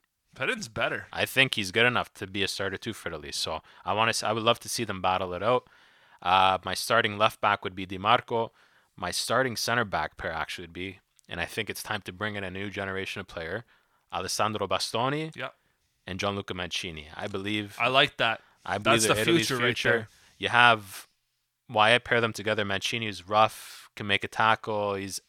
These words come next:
Speaker 2: an aerial presence. And you have Bastoni, who's the more elegant ball passer.
Speaker 1: It's true.
Speaker 2: They complement each other, and I think that's what you need back there. Uh,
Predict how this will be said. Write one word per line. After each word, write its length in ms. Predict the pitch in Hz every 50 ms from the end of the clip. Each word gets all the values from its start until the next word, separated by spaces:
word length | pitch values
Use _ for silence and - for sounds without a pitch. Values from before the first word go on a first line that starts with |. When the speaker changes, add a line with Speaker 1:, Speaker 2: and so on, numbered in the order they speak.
| _ _
Speaker 2:
an 120 | - 95 95
aerial 240 | 95 101 101 95 -
presence. 400 | - - 117 113 107 107 98 -
And 80 | -
you 40 | 104
have 80 | 101 90
Bastoni, 460 | 98 - - - 123 113 113 107 101
who's 200 | 110 101 92 90
the 80 | 98
more 380 | 95 95 101 101 98 95 90 - _ _ _ _ _ _ _ _ _ - -
elegant 560 | 101 104 104 104 104 95 104 98 92 - - -
ball 220 | 95 92 98 98
passer. 520 | - - - 98 95 95 - - - 101 87
Speaker 1:
It's 100 | 87 87
true. 200 | 127 123 110 - _ _ _ - _ _
Speaker 2:
They 80 | - 110
complement 540 | - - 147 143 - 110 98 92 87 - -
each 160 | - - -
other, 180 | 82 76 73 76
and 100 | 80 92
I 40 | 104
think 440 | - - - 110 104 - - - - _ _ _ _ _ _ _ _
that's 260 | - 117 107 104 - -
what 80 | 113 98
you 80 | 92
need 460 | 92 101 113 123 131 139 131 113 - -
back 260 | 113 110 107 - _
there. 340 | - 120 120 127 131 131 - _ _ _ _ _ _ - _ _ _ _ _ _ -
Uh, 560 | 101 101 104 104 107 107 107 104 101 104 107